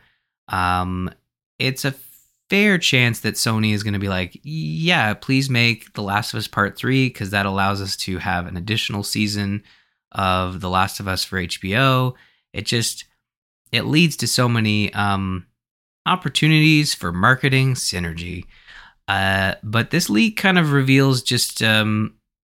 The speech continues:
really, it's just, like, main characters, like, uh, may, sorry, may reveal main characters and possible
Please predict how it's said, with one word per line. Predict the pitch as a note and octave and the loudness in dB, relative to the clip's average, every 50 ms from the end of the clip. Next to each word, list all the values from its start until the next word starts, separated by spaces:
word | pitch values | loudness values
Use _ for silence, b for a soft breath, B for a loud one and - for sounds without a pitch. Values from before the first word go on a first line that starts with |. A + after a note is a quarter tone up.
| _ _ _ _ _ _ - | _ _ _ _ _ _ -12
really, | B2 C3+ D#3 G#3 D4 E4 G3+ D#3+ C3 | -6 -2 0 2 4 4 4 4 4
it's | A#2+ - | 2 2
just, | - C3+ B2+ - - | 2 2 2 2 2
like, | B2+ A2+ F#2+ | 0 0 0
main | F#2 G#2+ A2 A#2 A#2 A2+ | 0 0 2 2 2 0
characters, | G#2 - A2 G#2 G#2 G#2+ - - B2 A#2 A#2 A#2 A2+ - - - - | 0 0 2 2 2 0 0 -2 -2 0 0 0 0 -2 -4 -6 -6
like, | - A2+ G#2+ F#2+ G#2+ A2+ - - | -4 -4 -4 -4 -6 -8 -10 -8
uh, | A2 G2 F#2 F2+ - - | -6 -4 -4 -6 -6 -4
may, | A2+ B2 C3 C#3 D#3 D3+ - | 0 2 4 4 4 4 2
sorry, | - - - G2 F2+ F2+ | 0 0 0 0 0 0
may | F2+ G2+ A2 A#2+ B2 C3+ D3+ D3+ D3+ | -2 -2 0 0 2 2 4 4 2
reveal | C#3 B2 A2+ G#2 A2 G#2 G#2 G2+ G2 | 2 0 0 0 0 0 2 0 0
main | F#2+ G2+ G2 F#2+ F#2+ G2 | -2 -2 -2 -2 -4 -4
characters | - F#2+ F#2 F2+ - - F#2 F#2 F#2 F2 - - | -4 -4 -4 -4 -6 -6 -6 -4 -4 -6 -8 -8
and | - G2 F#2+ F2+ F#2 F#2 F2+ - - | -6 -6 -4 -4 -6 -6 -8 -10 -12
possible | - - - G#2+ A2+ - - A2 F#2+ F#2+ F#2 F#2 F2 | -8 -2 0 0 0 -2 -4 -6 -4 -4 -4 -6 -8